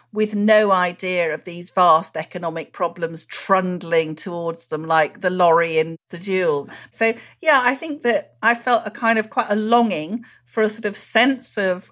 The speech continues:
of seriousness and caring. And I didn't get that. I mean, I enjoyed Boris's speech in the way, as you say, that you'd enjoy a lovely after-dinner speech, but it didn't make me feel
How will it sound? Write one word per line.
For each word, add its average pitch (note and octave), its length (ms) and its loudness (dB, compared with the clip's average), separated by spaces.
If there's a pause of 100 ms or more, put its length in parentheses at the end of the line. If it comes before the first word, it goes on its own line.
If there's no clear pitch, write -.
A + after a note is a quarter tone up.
of F#3+ 160 0
seriousness E3+ 1000 -4
and F3+ 260 -4
caring. E3+ 640 -2 (300)
And A#3+ 100 2
I A#3+ 120 4
didn't C4 280 -6
get G3+ 220 0
that. - 400 -6 (140)
I G3+ 80 -8
mean, G#3 140 -4
I G3+ 120 0
enjoyed G#3+ 460 2
Boris's F3 440 -2
speech - 400 -8
in F3+ 120 -6
the F3+ 80 -8
way, F3+ 260 2
as F3+ 140 -6
you G3+ 100 -4
say, F3+ 240 0
that E3+ 120 -6
you'd F3+ 200 -8
enjoy F3 440 2
a E3 40 4
lovely F3 320 0
after-dinner D#3 560 -2
speech, D#3 680 -4 (400)
but F#3+ 140 -2
it F3 140 -4
didn't A#3 300 0
make F#3+ 220 2
me F#3 140 -6
feel F#3 640 0